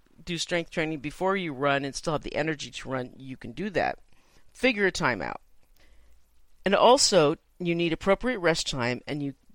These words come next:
should not be increasing your distance more than ten percent a week. After a year or two, you can increase that a little bit more. That's not really a, a set in stone, but when you're beginning, ten percent is a really good percentage.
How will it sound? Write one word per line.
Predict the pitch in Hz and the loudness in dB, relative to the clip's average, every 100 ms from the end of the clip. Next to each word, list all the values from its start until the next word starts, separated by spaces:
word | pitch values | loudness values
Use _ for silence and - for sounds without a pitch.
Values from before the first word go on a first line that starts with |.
| _ | _
should | - - 247 233 | -6 0 0 2
not | 190 170 - | 4 6 4
be | 165 | 0
increasing | 151 - 185 190 165 | -4 -4 -4 -2 -4
your | 151 143 | -4 -4
distance | 151 - 139 - | -4 -4 -8 -6
more | 151 143 | -4 -4
than | 139 | -4
ten | 139 151 127 | -2 -2 -2
percent | 123 - 117 | -6 -6 -6
a | 104 | -6
week. | 98 85 - - - - | -8 -12 -14 -20 -6 6
After | 254 277 - 269 247 - - | 8 8 2 -4 -6 -6 -2
a | 202 | 0
year | 196 202 | 2 2
or | 202 | 2
two, | - 208 | 0 -2
you | 175 202 | -2 -4
can | 214 | -4
increase | 175 - 190 - | -4 -4 -4 0
that | 180 | 2
a | |
little | 165 160 | 2 0
bit | 147 135 | -2 -4
more. | 160 165 165 151 | -2 0 0 0
That's | 156 - | 0 0
not | 165 127 - | 0 0 -2
really | 170 151 135 | -4 -4 -4
a, | - - | -8 -12
a | - | -8
set | - - | 0 0
in | - | 2
stone, | - - 165 160 160 | -2 0 0 0 -2
but | 151 123 | -2 -2
when | 175 | -2
you're | 170 | -2
beginning, | 156 156 160 151 | -4 -2 -2 -2
ten | 143 156 | -4 -4
percent | - 131 135 123 | -4 -6 -4 -4
is | 113 | -6
a | 120 | -8
really | 117 113 120 - | -8 -8 -8 -8
good | 95 82 - | -6 -6 -6
percentage. | 151 - 131 110 | -4 -2 -2 -4